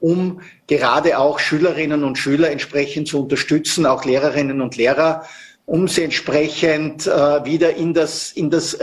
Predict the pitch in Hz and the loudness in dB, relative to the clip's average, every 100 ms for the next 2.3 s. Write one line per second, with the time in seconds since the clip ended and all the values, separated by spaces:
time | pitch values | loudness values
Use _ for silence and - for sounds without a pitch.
0 | - 147 165 156 - 165 - 139 147 160 | 0 2 2 0 -2 -4 0 0 2 0
1 | - 156 165 - - 165 160 160 190 135 | 0 0 0 -2 -4 0 0 0 -2 2
2 | 151 156 160 | 2 2 -2